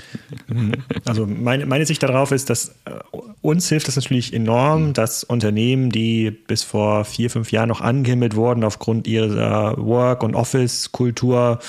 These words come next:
Speaker 1: ähm, jetzt eigentlich zu Negativbeispielen werden, weil gute Leute, die von einem Salesforce oder Apple zurück ins Büro gezwungen werden, die werden sich natürlich am Markt umschauen und überlegen,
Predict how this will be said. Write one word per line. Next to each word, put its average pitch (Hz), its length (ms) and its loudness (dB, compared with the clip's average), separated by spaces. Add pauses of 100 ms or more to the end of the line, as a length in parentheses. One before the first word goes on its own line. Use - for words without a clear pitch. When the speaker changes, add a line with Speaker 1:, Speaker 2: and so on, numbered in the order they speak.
(420)
Speaker 1:
ähm, 110 360 0
jetzt 110 220 -2
eigentlich 113 340 -2
zu - 140 0
Negativbeispielen 98 1080 0
werden, 95 320 -2
weil 95 120 2
gute 135 280 0
Leute, 156 720 2 (160)
die 117 200 0
von 110 220 0
einem 104 120 0
Salesforce 120 580 0
oder 107 160 2
Apple 117 260 0
zurück 113 240 -2
ins 113 140 -2
Büro 117 320 0
gezwungen 101 520 0
werden, 101 480 2 (140)
die 117 80 -2
werden 113 140 2
sich 120 100 -2
natürlich 117 180 0
am 107 60 2
Markt 110 260 0
umschauen 131 460 2
und 120 60 2
überlegen, 117 500 2